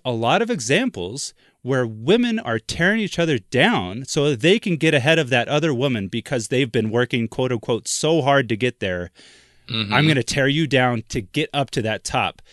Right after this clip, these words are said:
Speaker 1: which could lead back, and I'm sure, you know, you could talk about it or whatever, um, which could lead back to just kind of maybe, like, a, uh, just kind of an established, uh,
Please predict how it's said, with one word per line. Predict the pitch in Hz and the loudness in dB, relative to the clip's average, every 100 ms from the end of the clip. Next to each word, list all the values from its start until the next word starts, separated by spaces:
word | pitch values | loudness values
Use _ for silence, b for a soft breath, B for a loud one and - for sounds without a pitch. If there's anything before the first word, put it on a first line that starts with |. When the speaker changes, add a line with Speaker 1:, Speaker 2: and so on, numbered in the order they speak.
| b b | b b
Speaker 1:
which | 147 - | -2 2
could | 202 170 | 2 2
lead | 208 156 | 2 4
back, | 170 165 160 | 6 6 4
and | 139 127 | 0 0
I'm | 131 | 0
sure, | - 160 147 | 0 2 2
you | - 131 | 0 -2
know, | 117 | 0
you | 117 127 | 0 -2
could | 120 | -4
talk | - 139 - | 0 0 0
about | 104 101 | -2 -2
it | 101 | -2
or | 101 | -2
whatever, | 104 104 101 104 104 B B B B | -2 -2 -2 -4 -4 B B B B
um, | 131 110 107 98 _ _ _ _ | -2 0 -2 -4 _ _ _ _
which | - 113 | -4 -2
could | 135 | 0
lead | 117 123 | 2 2
back | 107 113 113 | 2 2 2
to | - | -2
just | 110 107 - | -4 -4 -4
kind | 120 113 | -4 -4
of | 107 113 | -4 -6
maybe, | 110 117 | -4 -4
like, | 110 104 113 | -4 -4 -4
a, | 101 95 _ _ _ _ _ _ _ _ _ _ _ - | -8 -10 _ _ _ _ _ _ _ _ _ _ _ -8
uh, | 123 110 104 101 98 101 - - | -6 -4 -6 -6 -8 -10 -14 -14
just | 120 - | -10 -4
kind | 131 | -2
of | 123 | -2
an | 113 | -2
established, | - - 104 113 117 113 107 - - - - _ _ _ _ _ _ _ _ _ _ _ _ 156 | -2 -2 0 2 2 0 0 -4 -8 -16 -20 _ _ _ _ _ _ _ _ _ _ _ _ -6
uh, | 127 113 101 101 90 78 | -4 -2 -4 -6 -6 -10